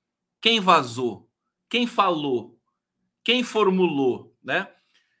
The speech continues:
E a gente pode ter uma pista aqui, se der tempo eu vou falar sobre isso pra vocês,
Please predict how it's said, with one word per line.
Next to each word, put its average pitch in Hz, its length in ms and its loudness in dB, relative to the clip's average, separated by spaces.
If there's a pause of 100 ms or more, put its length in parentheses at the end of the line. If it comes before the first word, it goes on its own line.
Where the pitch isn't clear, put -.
(160)
E 170 140 0
a 180 60 0
gente 180 220 -6
pode 180 280 -2
ter 190 100 -2
uma 214 180 -4
pista 175 460 -10
aqui, 147 300 -10
se 180 160 -10
der 151 160 -4
tempo 139 320 -8
eu 151 40 -10
vou 156 120 -12
falar 160 320 -2
sobre 165 360 -4
isso 151 200 -10
pra 160 100 -4
vocês, 165 560 -6